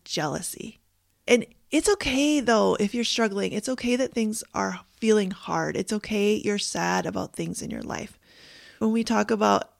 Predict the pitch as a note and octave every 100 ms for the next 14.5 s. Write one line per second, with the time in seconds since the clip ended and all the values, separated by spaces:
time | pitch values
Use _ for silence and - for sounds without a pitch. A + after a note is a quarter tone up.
0 | _ _ _ _ _ _ _ _ A3+ A3
1 | G#3+ G#3+ G#3 G3 F#3+ G#3 G3+ G3+ A#3 G#3+
2 | B3+ A#3+ G#3+ G#3 A#3 G#3 G#3+ - F#3 G3+
3 | G3 F#3 F3+ - F#3 - F3+ F3+ F#3+ F3
4 | F2+ G2 - - - F#3+ F#3+ A3 F#3+ F#3+
5 | F3 E3 G#3+ - F3 D3 C#3+ F#3+ _ -
6 | G3 G3 F3+ F#3+ - F#3 - G3 F3+ E3
7 | E3+ - - - - - _ _ - G#3
8 | G#3 A3 A3+ B3+ B3+ B3 A3+ - - G3
9 | - G3 G#3 G#3 G3+ F#3+ F3+ F#3 - G3
10 | F3+ F3+ - - D#3 G3 F#3 F3 - -
11 | - F#3 F#3 F#3 G#3 - G#3+ - G#3 G3+
12 | F#3 - F#3 - - F#3 G#3+ G#3 G3+ -
13 | G3+ G3+ G#3 - F#3 F#3 G3+ G3 - -
14 | F#3 A#3+ - - -